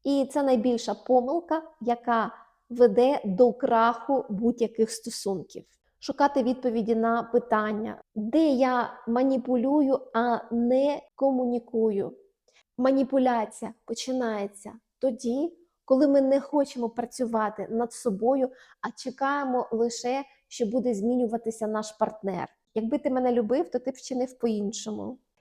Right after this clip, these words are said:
Я стільки для тебе зробила, а ти це не цінуєш". Всі нормальні чоловіки своїм жінкам дарують квіти. Всі нормальні чоловіки кожного тижня водять своїх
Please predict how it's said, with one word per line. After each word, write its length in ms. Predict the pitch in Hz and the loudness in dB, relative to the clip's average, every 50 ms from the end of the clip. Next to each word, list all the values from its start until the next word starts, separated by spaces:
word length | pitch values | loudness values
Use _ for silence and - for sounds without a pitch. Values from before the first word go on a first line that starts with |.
| _ - | _ -2
Я 180 | 254 247 233 - | 0 0 0 -2
стільки 320 | - - 320 320 320 285 | -4 -2 -2 2 2 2
для 180 | 233 214 254 247 | 2 2 2 2
тебе 260 | 254 269 240 233 240 | 4 2 2 2 0
зробила, 480 | 233 - 233 226 226 294 359 349 - - - | 0 0 -2 -2 0 2 2 4 2 2 0
а 60 | 247 | -4
ти 140 | - - 285 | -4 -4 -6
це 160 | - 285 277 | -2 -2 0
не 120 | 247 247 | 0 -2
цінуєш". 760 | 247 - - 233 214 202 180 170 165 151 - - - - - _ _ _ _ _ | -2 -4 -4 -4 -2 -2 -2 -4 -4 -6 -8 -12 -16 -18 -20 _ _ _ _ _
Всі 240 | - - 330 381 330 | -4 2 4 4 6
нормальні 480 | 294 269 269 262 294 302 294 277 269 | 4 4 2 2 2 2 2 2 0
чоловіки 640 | 269 - 302 247 254 262 220 247 247 262 - 294 339 403 440 415 - - - - - _ _ _ _ | -2 -2 -2 0 0 2 2 0 -2 -2 2 4 6 6 6 6 2 -6 -16 -20 -20 _ _ _ _
своїм 380 | - 247 254 294 302 285 269 | -4 0 2 4 4 4 4
жінкам 500 | 254 254 269 349 370 370 370 285 269 254 | 2 2 2 2 2 4 4 2 4 8
дарують 440 | 214 254 262 285 339 320 - - - | 8 8 8 8 6 6 4 2 -2
квіти. 600 | - 269 240 233 226 202 220 214 196 202 233 220 - _ _ _ _ | -8 -4 0 0 0 0 0 -2 -2 -2 -4 -8 -14 _ _ _ _
Всі 200 | - - 311 370 | 0 4 4 6
нормальні 540 | 320 294 285 285 277 294 302 302 285 277 269 | 6 6 4 4 4 2 2 2 2 0 -2
чоловіки 720 | 269 - 285 269 262 269 240 262 254 262 - 330 392 392 392 - - - - _ _ | -2 -2 0 0 0 0 0 -2 -2 -2 0 2 2 2 2 -2 -12 -20 -20 _ _
кожного 500 | - 330 339 311 240 254 269 269 262 262 | 4 6 6 6 4 0 -2 2 2 0
тижня 420 | 254 - 302 359 370 - 269 262 262 262 - _ | 0 2 2 2 2 0 -4 -6 -6 -8 -12 _
водять 340 | 240 247 302 277 320 311 - | 2 2 2 4 2 -2 -2
своїх 440 | - 233 240 247 262 311 339 330 | -2 -2 0 2 2 2 2 0